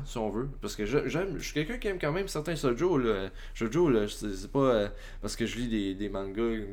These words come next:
gore qui, que j'aime pas les mangas shoujo. J'en ai quelques-uns que j'ai vraiment aimés et, euh, malheureusement, ce manga-là n'en fera pas partie. Euh, c'est mon pre-, ma seule œuvre, en fait, que j'ai lue de Saiki, euh, Ai-, Ai-, euh,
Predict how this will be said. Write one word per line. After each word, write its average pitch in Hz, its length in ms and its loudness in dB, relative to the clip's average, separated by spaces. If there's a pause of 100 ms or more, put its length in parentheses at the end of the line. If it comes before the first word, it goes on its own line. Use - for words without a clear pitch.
gore 117 360 4
qui, 98 400 -6
que 90 260 -2
j'aime 95 300 -4
pas 117 120 0
les 107 120 2
mangas 98 280 -4
shoujo. 107 340 -2 (280)
J'en 113 180 0
ai 135 80 2
quelques-uns 113 400 0
que 120 80 -2
j'ai 101 100 -4
vraiment 90 240 -4
aimés 95 320 -6
et, 104 260 -6 (240)
euh, 92 300 -4
malheureusement, 113 480 -2 (500)
ce - 140 -2
manga-là 135 460 6 (320)
n'en 110 180 0
fera 104 240 -4
pas 98 120 0
partie. - 400 -6 (560)
Euh, 104 200 4
c'est 131 200 2
mon 127 420 4 (100)
pre-, 143 420 -2
ma 98 80 -4
seule 214 240 0
œuvre, 202 200 2
en 110 60 0
fait, 143 160 -2
que 120 140 0
j'ai 104 140 -4
lue 131 140 4
de 110 100 2
Saiki, 117 640 0
euh, 95 100 2 (100)
Ai-, 110 240 0
Ai-, 113 420 0
euh, 98 140 -6